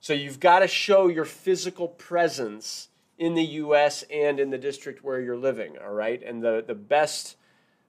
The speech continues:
uh, the most common issue is if you've ever had any period that was longer than six months out of the United States, that could constitute a quote-unquote disruption into your, uh, uh, physical presence with your green card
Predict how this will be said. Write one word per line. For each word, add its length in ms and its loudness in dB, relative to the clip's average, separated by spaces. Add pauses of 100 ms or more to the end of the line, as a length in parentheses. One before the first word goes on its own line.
(120)
uh, 440 2
the 180 -2
most 320 4
common 560 4
issue 680 -10 (320)
is 200 -4
if 120 -8
you've 160 -4
ever 220 4
had 200 0
any 260 -4
period 680 0 (260)
that 140 0
was 120 -6
longer 420 4
than 140 -4
six 380 -8
months 240 -2 (100)
out 200 4
of 60 -6
the 60 -14
United 400 0
States, 440 0
that 200 -2
could 220 -20
constitute 580 -4
a 60 -4
quote-unquote 520 -6
disruption 800 -2 (320)
into 260 -2
your, 500 0 (160)
uh, 40 -2
uh, 560 0 (100)
physical 300 -4
presence 680 -4
with 220 -8
your 100 -10
green 240 -6
card 300 -8